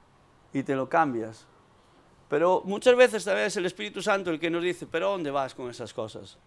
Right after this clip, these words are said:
O nos tiene pasado de hacer algo, decir algo, y al instante se enciende ahí una luz y dice, "¿Pero a dónde vas, hombre?".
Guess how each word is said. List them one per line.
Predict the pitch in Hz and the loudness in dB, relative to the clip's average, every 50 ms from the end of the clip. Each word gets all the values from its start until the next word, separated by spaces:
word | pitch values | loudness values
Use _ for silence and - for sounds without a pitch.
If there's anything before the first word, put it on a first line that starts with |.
| _ _ _ _ _ _ | _ _ _ _ _ _
O | - 160 | 0 2
nos | 190 208 226 208 | 2 2 0 0
tiene | - 196 170 196 | 0 0 0 0
pasado | - - 151 - 175 160 151 143 143 | 0 -2 -4 -2 2 2 2 2 2
de | 139 147 | 2 0
hacer | 147 - - 175 165 | 0 0 0 0 2
algo, | 165 170 175 170 165 151 139 139 135 | 2 2 2 2 0 -2 -4 -6 -8
decir | 135 131 - 170 160 156 | -8 -8 -6 -4 -2 0
algo, | 165 170 156 143 131 127 123 120 120 _ _ _ _ _ _ _ _ _ _ _ _ _ _ _ _ _ - - _ | 0 0 0 -2 -4 -8 -10 -12 -14 _ _ _ _ _ _ _ _ _ _ _ _ _ _ _ _ _ -20 -20 _
y | - - 156 | -4 -2 -2
al | 156 160 | 0 0
instante | 165 151 - 190 196 202 202 190 - 196 196 185 - - - - - _ _ _ _ _ | -2 -2 0 0 0 0 -2 -4 -6 -6 -6 -6 -6 -8 -10 -10 -12 _ _ _ _ _
se | - - 151 | -16 -14 -12
enciende | 147 147 180 170 175 175 170 | -8 -4 -2 -2 0 2 2
ahí | 175 | 2
una | 175 170 170 170 | 2 4 2 2
luz | 180 180 | 2 0
y | 170 | 0
dice, | 170 - 147 - | -2 -6 -8 -6
"¿Pero | - - 160 170 | -4 -2 0 0
a | |
dónde | 160 147 123 110 | 0 -2 -4 -6
vas, | 110 104 95 - - | -10 -12 -14 -14 -14
hombre?". | 110 107 101 95 92 | -14 -14 -14 -16 -18